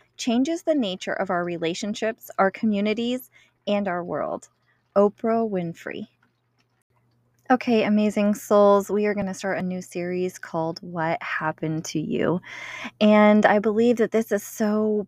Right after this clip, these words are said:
big because it ties in both the emotionally focused therapy and the holistic nutrition that I am so passionate about and wanting to share with all of you.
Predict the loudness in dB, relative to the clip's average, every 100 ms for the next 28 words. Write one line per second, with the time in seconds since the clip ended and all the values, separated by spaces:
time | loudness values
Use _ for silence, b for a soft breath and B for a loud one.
0 | _ 0 2 0 -2 -8 -8 -6 -4 -2
1 | -2 -4 -6 -8 -4 -2 -4 -6 -6 -4
2 | -4 -6 -2 0 0 -2 _ B B B
3 | 0 2 4 2 0 -4 0 -2 -2 -6
4 | -2 -2 0 -2 -4 -4 -2 -4 -6 -8
5 | -8 -8 -8 -6 -8 -6 -12 -8 -10 -6
6 | -8 -6 -8 -6 -6 -6 -6 -6 -6 -6
7 | -4 -4 -4 -6 -6 0 2 2 0 -4
8 | B B B B -4 -4 -4 -6 -4 -4
9 | -2 -4 -6 -6 -2 -2 -2 -2 -2 -2
10 | -6 -4 0 0 -2